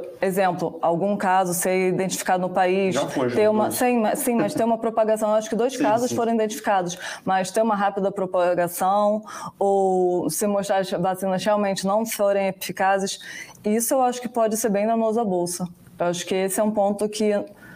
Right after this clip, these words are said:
Speaker 1: não tá de forma, não tá nem em parte precificado, o quanto que essa pode ser danosa à Bolsa.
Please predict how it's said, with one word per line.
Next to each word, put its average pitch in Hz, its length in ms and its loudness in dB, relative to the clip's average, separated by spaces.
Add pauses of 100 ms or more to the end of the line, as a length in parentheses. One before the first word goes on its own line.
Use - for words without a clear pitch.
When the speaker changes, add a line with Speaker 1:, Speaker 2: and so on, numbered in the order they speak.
(200)
Speaker 1:
não 185 300 2
tá 202 800 4 (480)
de 170 80 -2
forma, 196 640 0 (680)
não 202 240 2
tá 220 160 2
nem 202 200 2
em 262 40 2
parte 214 300 0
precificado, 180 800 -4
o 170 80 -6
quanto 185 340 -2
que - 80 -6
essa 190 220 -2
pode 185 240 -2
ser 185 240 -2
danosa 190 320 0
à 196 40 -2
Bolsa. 180 300 -2